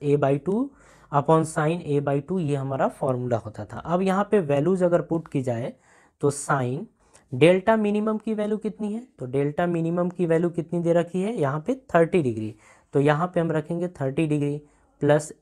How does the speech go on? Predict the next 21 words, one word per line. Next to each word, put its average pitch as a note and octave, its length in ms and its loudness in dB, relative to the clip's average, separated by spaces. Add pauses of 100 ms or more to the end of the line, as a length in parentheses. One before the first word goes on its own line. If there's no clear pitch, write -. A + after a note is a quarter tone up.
ए E3+ 240 2
की F#3+ 80 0
वैल्यू E3+ 260 4
दे D#3+ 160 0
रखी D#3+ 300 0
है F#3+ 120 -4
सिक्सटी - 420 -8
डिग्री, C#3 400 -4 (140)
तो C#3 80 -4
यहाँ C3 240 -2
सिक्सटी D3+ 440 -6
डिग्री C3+ 340 -2 (380)
by C#3 280 4 (180)
टू G3+ 140 2
कर D#3+ 220 2
देंगे, C3+ 480 -2 (440)
upon F#3+ 500 2
में C3+ 300 -4 (320)
sine E3+ 480 -2 (140)
A E3+ 220 0
by E3 160 4